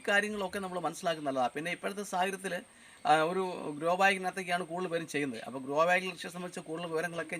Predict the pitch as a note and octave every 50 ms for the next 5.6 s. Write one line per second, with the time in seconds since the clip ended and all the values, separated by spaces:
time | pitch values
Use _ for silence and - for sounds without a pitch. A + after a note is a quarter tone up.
0 | D#3 D#3 D#3+ D#3+ D#3+ E3 - - - D#3 C#3+ C#3+ D3+ D3 - E3 E3 D#3+ D#3+ D#3
1 | D3+ D3+ D3 C#3 D3 D3+ D3+ C3+ - C#3 C3 B2 C#3 D3+ - - - - - -
2 | - - - - C#3 E3 G#3+ F3 D3+ - - - - - - - - - C#3 C#3
3 | C#3+ D3 D3 D3+ D#3 F#3+ G3+ F#3+ G3+ F#3+ F3 D#3+ - - D#3 D#3+ - - G#3 F#3
4 | F3 E3 D#3+ - G#3+ F#3 D#3 D3+ D3 D#3+ - - D3 D3 D3 D3+ D#3+ D3+ D3+ D3+
5 | E3+ F#3 G3 F#3 E3 D3+ E3 - F#3+ E3+ D#3 C#3 C#3+